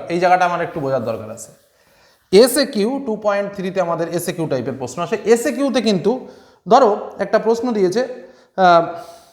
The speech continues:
সুন্দরবনের কোন দ্বীপ বিশ্ব উষ্ণায়নের প্রভাবে সম্পূর্ণ নিমজ্জিত হয়েছে? এর উত্তর হচ্ছে তোমার নিউমুর, সেটা বলে রাখি। তো যাই হোক, এই প্রশ্নটার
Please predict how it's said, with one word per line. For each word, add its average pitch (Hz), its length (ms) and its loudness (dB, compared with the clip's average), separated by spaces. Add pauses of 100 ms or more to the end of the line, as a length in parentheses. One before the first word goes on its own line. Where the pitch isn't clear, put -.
(2250)
সুন্দরবনের 247 720 4
কোন 226 420 4
দ্বীপ 240 160 0
বিশ্ব 202 380 -2
উষ্ণায়নের 240 440 0
প্রভাবে 220 420 2
সম্পূর্ণ 226 520 -2
নিমজ্জিত 196 480 0
হয়েছে? 170 600 0 (100)
এর 196 100 -4
উত্তর 208 200 -6
হচ্ছে 220 180 -6
তোমার 233 180 -8
নিউমুর, 170 600 0
সেটা 143 160 -2
বলে 135 160 0
রাখি। 143 200 -2 (480)
তো 208 60 -2
যাই 220 200 8
হোক, 202 80 2 (480)
এই 262 280 2
প্রশ্নটার 190 680 -6